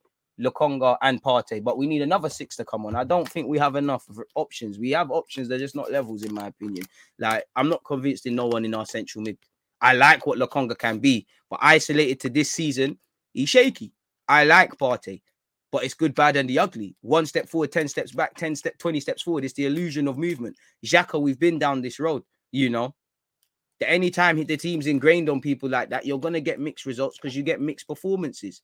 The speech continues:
respectfully, to Xhaka. You know, El Nene's El Nene, he's not levels, respectfully. He does his thing. I know fans wanna wank over the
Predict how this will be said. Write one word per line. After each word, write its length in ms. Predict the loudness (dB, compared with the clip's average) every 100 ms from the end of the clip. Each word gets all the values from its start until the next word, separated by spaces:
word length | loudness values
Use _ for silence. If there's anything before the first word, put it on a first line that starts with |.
| _
respectfully, 680 | -12 -6 -6 -6 -10 -10 -14 _ _
to 100 | -8
Xhaka. 400 | -6 -6 -8 -16 _ _ _ _
You 140 | -4
know, 140 | -2 -2 0
El 160 | 0
Nene's 420 | 0 0 0 -2
El 160 | -2 -2
Nene, 220 | -2 -2
he's 200 | -4 -4
not 160 | -6 -2
levels, 360 | -2 -4 -8
respectfully. 580 | -8 -6 -6 -6 -6 -6
He 80 | -4
does 220 | -2 -2
his 120 | -4
thing. 240 | -6 -4 -2
I 40 |
know 180 | -2 -2
fans 300 | -2 -4 -4
wanna 180 | -4 -2
wank 320 | 0 -2 -2
over 260 | -4 -2 0
the 220 | 0